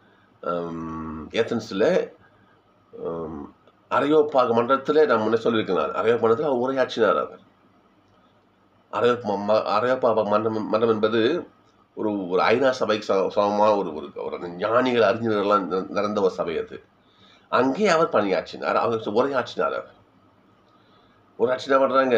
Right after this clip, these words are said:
அங்க அவருக்கு சில எதிர்ப்பு கிளம்பு, பிரச்சனை வருது. அவர் என்ன பண்றாரு? அங்கிருந்து கொரிந்துக்கு வராரு. இப்ப கொரிந்துல அந்த நிகழ்ச்சி கண்டினியூ ஆகுது. கொரிந்துல அவர் தங்கியிருக்கும் பொழுது இங்கே ஏசப்பா ஆண்டவர் அவருக்கு தோன்றாரு.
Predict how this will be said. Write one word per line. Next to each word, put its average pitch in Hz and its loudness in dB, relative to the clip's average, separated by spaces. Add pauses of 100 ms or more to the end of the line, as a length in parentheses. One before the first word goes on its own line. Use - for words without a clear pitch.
அங்க 110 2
அவருக்கு 113 4
சில 110 2
எதிர்ப்பு 117 -2
கிளம்பு, 101 2
பிரச்சனை 110 2
வருது. 98 0 (580)
அவர் - 0
என்ன - 4
பண்றாரு? 165 2
அங்கிருந்து 117 2 (480)
கொரிந்துக்கு 120 0
வராரு. 73 0
இப்ப - -6
கொரிந்துல 131 0
அந்த 113 0
நிகழ்ச்சி 117 0
கண்டினியூ 101 -2
ஆகுது. 53 -10 (1600)
கொரிந்துல 170 0
அவர் 190 4
தங்கியிருக்கும் 143 0
பொழுது 95 -2 (500)
இங்கே 113 -4
ஏசப்பா 92 -4 (400)
ஆண்டவர் 120 -2
அவருக்கு 113 2
தோன்றாரு. 117 -2